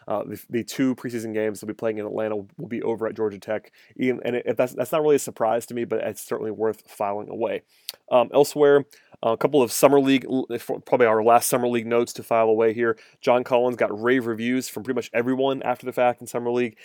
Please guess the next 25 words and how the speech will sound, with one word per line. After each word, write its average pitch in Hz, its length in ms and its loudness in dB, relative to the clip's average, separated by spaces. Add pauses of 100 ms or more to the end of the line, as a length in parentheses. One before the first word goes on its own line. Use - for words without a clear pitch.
(140)
Um, 110 200 -2
actually, 120 380 0
E 131 80 4
S - 140 2
P 123 160 -4
N 117 120 -2
did 113 120 0
a 107 80 4
five-on-five 117 800 2
panel, 120 420 0 (840)
and 131 120 -2
four 143 420 6
of 117 100 2
their 120 120 0
five 117 260 -2
experts 117 480 -2 (260)
noted 123 460 2
Collins 120 380 2
was 113 180 -2
the, 110 140 -6
quote, 117 340 -2
"best 117 240 2
veteran," 113 400 0
end 113 160 -6
quote, 117 260 2